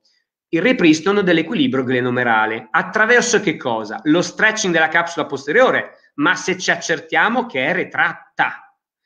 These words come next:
Il rinforzo del muro anteriore, ma se ci accertiamo che è debole.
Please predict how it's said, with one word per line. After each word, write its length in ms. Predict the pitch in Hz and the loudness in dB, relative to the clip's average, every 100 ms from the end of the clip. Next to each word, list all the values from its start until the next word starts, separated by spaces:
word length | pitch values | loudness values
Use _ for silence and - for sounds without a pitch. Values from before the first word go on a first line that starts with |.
| _ - - _ _ | _ -20 -20 _ _
Il 160 | 240 | 0
rinforzo 440 | 247 240 247 233 226 | 0 0 0 2 0
del 100 | 214 | 0
muro 180 | 226 | 0
anteriore, 720 | 208 202 208 277 202 120 - - | -2 -2 -4 0 -2 -4 -10 -6
ma 120 | 151 | -6
se 200 | - 175 | -4 -8
ci 140 | - | -6
accertiamo 640 | 175 - 180 160 165 226 | -6 -4 -6 -4 -4 -4
che 160 | 220 139 | -6 -8
è 40 | |
debole. 800 | 123 165 190 131 131 120 117 - | -4 -4 -4 -2 -4 -2 -6 -10